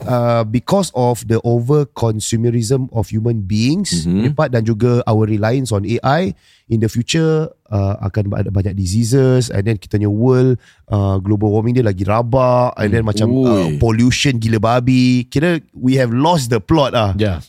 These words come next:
Speaker 1: in controlling
Speaker 2: Damn.
Speaker 1: kita punya world.
Speaker 2: Okay.
Speaker 1: So it has become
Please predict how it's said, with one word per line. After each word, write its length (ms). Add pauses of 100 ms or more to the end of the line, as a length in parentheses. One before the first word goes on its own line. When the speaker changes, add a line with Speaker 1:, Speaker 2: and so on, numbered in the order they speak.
Speaker 1:
in 160
controlling 720
Speaker 2:
Damn. 20
Speaker 1:
kita 200
punya 340
world. 640
Speaker 2:
Okay. 340
Speaker 1:
So 400
it 120
has 160
become 360